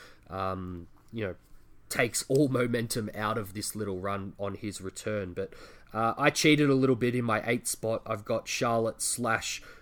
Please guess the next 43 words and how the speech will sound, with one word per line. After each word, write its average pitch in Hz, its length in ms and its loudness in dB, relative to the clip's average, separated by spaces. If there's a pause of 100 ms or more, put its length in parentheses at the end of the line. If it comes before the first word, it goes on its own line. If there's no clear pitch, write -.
(200)
Orlando, 110 640 2
and 104 120 0
funnily 117 340 2
enough, 117 300 -2
we 113 140 -2
play 113 500 -2 (300)
those 117 340 0
two 120 240 -2
teams, 117 560 -2 (340)
uh, 113 180 0
the 117 120 0
next 127 300 0
two. 143 240 4
So 127 200 0
maybe 139 500 6
after 139 280 2
those 127 260 4
two 120 200 0
games, 107 320 0
I'll 104 100 0
be, 104 260 -2
uh, 101 160 2
more 123 220 0
prepared 110 540 -2 (280)
to 117 100 0
not 113 240 0
sit 117 200 0
on 107 140 0
the 101 60 -4
fence 110 380 -4
and, 101 200 -6
and 104 160 -6
pick 110 240 -8
one 107 180 -2
of 107 100 -6
those 98 220 -4
two 101 200 -6
teams. 92 360 -6
But 104 240 -6
yeah, 110 120 0
it's 90 260 -4
a 113 40 -4
total, 113 640 -2